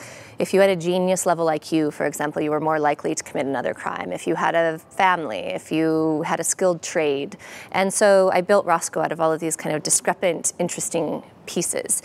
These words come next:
So I knew I had, I knew I had a, a convict on my hands who was incredibly intelligent and had a child and a wife.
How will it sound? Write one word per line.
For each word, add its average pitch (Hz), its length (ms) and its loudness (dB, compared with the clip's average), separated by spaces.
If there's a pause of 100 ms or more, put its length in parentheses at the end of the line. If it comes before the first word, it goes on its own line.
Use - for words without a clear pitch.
(280)
So 220 220 6
I 214 180 6
knew 254 320 6
I 240 140 8
had, 226 640 4 (680)
I 220 120 0
knew 254 100 6
I 247 60 6
had 247 100 0
a, 262 60 -2 (340)
a - 80 2
convict 190 800 2
on 247 140 4
my 247 100 4
hands 320 540 0 (240)
who 220 180 6
was 214 200 6
incredibly 240 520 4
intelligent 214 800 2
and 190 400 0
had 220 260 4
a 220 100 2
child 175 680 2
and 170 340 0
a 180 60 2
wife. 165 440 2